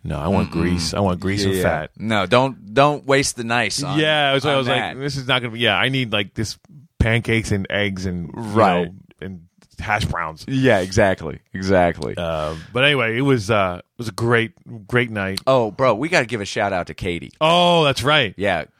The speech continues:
Speaker 2: Uh, New York Katie from Boston.
Speaker 1: From Boston.
Speaker 2: <laughs> She was great.
Speaker 1: Yeah, like, end of the night, we, uh, 'cause she, we had actually met her in the beginning
Speaker 2: She
Speaker 1: of
Speaker 2: was
Speaker 1: the
Speaker 2: the,
Speaker 1: night.
Speaker 2: one of the first people we met, actually.
Speaker 1: Uh, because she's one of the coordinators for the event.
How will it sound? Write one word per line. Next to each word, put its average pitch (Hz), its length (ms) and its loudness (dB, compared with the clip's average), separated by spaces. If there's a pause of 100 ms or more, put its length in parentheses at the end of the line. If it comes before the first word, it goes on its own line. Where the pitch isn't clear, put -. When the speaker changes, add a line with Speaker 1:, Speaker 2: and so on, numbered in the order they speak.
(100)
Speaker 2:
Uh, 113 200 2
New 160 120 0
York 190 260 2
Katie 151 340 0
from 135 280 0
Boston. 110 300 2
Speaker 1:
From 160 260 0
Boston. 151 680 2
Speaker 2:
<laughs> 139 680 -2
She - 180 0
was 175 160 2
great. 127 320 -2 (140)
Speaker 1:
Yeah, 165 300 2
like, 151 140 2
end 175 140 2
of 165 60 2
the 156 80 2
night, 151 400 0
we, 143 360 2
uh, 120 200 4
'cause 135 140 0
she, 147 120 0
we 160 120 2
had 151 180 2
actually 156 260 0
met 196 200 2
her 202 60 4
in 170 60 2
the 143 60 -2
beginning 180 360 -2
Speaker 2:
She 139 40 2
Speaker 1:
of - 60 2
Speaker 2:
was 185 80 0
Speaker 1:
the 185 80 2
Speaker 2:
the, 107 80 -6
Speaker 1:
night. 151 80 -14
Speaker 2:
one 143 220 0
of 147 40 0
the 139 80 -2
first 147 240 -2
people 135 300 -2
we 120 80 -2
met, 147 360 0
actually. 120 340 4
Speaker 1:
Uh, 113 200 6
because 117 220 2
she's 156 180 2
one 143 140 4
of 123 60 2
the 120 60 -2
coordinators 127 580 2
for 120 80 0
the 113 120 0
event. 107 460 0